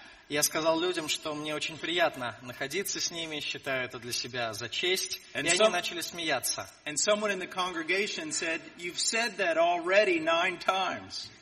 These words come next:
Speaker 1: И один человек, э, из церкви сказал, "А, вы это уже до этого говорили девять раз".
Speaker 2: But you see, it's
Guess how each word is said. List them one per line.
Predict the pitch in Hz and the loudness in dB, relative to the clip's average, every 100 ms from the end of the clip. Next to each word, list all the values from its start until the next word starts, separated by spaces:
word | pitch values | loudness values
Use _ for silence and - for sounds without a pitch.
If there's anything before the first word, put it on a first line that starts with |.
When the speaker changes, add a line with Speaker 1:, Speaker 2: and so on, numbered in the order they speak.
| - | -10
Speaker 1:
И | 156 | -2
один | 151 156 175 | -2 -2 -6
человек, | - 156 165 190 - | -2 0 2 0 -2
э, | - 139 127 120 - - | -6 -2 -2 -4 -14 -12
из | 139 - | -4 -2
церкви | 160 151 143 | -2 -6 -4
сказал, | 135 - 139 139 120 - - - - | -6 -2 0 2 0 -4 -18 -12 0
"А, | 127 127 131 139 | 2 2 0 -6
вы | 135 190 | 0 2
это | 185 196 | 2 0
уже | 190 214 | 0 2
до | 170 | 4
этого | 156 147 147 | 2 2 -4
говорили | 151 156 143 | 0 0 0
девять | 127 143 139 | 0 0 0
раз". | 147 117 - - - - - - - - - - - - - - - - 151 | -2 -2 -2 -8 -16 -20 -20 -20 -20 -20 -20 -20 -20 -20 -20 -20 -20 -18 -8
Speaker 2:
But | 165 - | -6 -4
you | |
see, | 180 - 208 202 - - - - _ - | -2 2 2 0 -4 -16 -20 -20 _ -6
it's | 165 - | -4 -2